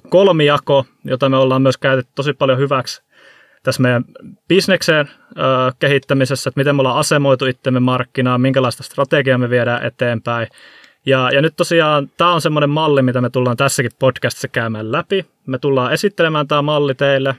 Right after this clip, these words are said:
Me kerrotaan, että miten me ollaan päädytty tähän ra-, raamiin. Ja, ja myöskin vähän katsotaan, että miten, miten sitten tota,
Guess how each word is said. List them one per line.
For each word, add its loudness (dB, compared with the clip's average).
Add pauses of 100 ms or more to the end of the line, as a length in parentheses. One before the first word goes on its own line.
Me -2
kerrotaan, -2
että -4
miten 2
me 0
ollaan 0
päädytty -2
tähän -2
ra-, -2
raamiin. 0 (440)
Ja, 0
ja 2
myöskin 0
vähän 0
katsotaan, 0
että -4
miten, 0 (100)
miten 0
sitten -4
tota, -4